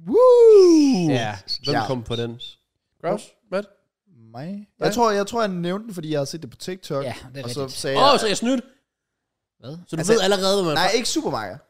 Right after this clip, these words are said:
Speaker 1: Men jeg tænkte,
Speaker 2: Ah.
Speaker 1: draft, det havde jeg set det.
Speaker 2: Ah.
Speaker 1: Og så tænkte jeg bare, det var oplagt, fordi der var mange ting.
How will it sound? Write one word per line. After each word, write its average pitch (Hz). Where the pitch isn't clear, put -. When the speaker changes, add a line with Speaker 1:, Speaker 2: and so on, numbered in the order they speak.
Speaker 1:
Men 127
jeg 127
tænkte, 131
Speaker 2:
Ah. 110
Speaker 1:
draft, 190
det -
havde 160
jeg 120
set 185
det. 117
Speaker 2:
Ah. 127
Speaker 1:
Og 156
så -
tænkte 151
jeg 127
bare, 117
det 120
var 113
oplagt, 135
fordi 127
der 117
var 110
mange 113
ting. -